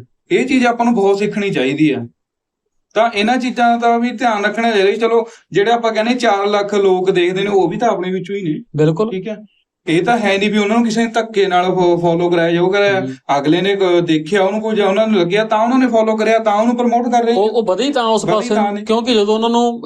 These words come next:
Speaker 2: ਇਸ ਚੀ-, ਇਸ ਪਾਸਿਓਂ ਬੜਾਵਾ ਮਿਲਣ ਲੱਗ ਗਿਆ, ਹੰਗਾਰਾ ਮਿਲਿਆ ਲੋਕਾਂ ਦਾ,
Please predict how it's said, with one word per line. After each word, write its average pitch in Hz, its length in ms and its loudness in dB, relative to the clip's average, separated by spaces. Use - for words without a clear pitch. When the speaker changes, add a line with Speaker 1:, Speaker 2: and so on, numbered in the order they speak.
Speaker 2:
ਇਸ 185 320 2
ਚੀ-, 208 140 -4
ਇਸ 185 240 2
ਪਾਸਿਓਂ 190 440 -2
ਬੜਾਵਾ 175 340 0
ਮਿਲਣ 151 260 0
ਲੱਗ 143 140 2
ਗਿਆ, 143 200 2
ਹੰਗਾਰਾ 156 380 0
ਮਿਲਿਆ 143 260 2
ਲੋਕਾਂ 139 340 0
ਦਾ, 143 160 0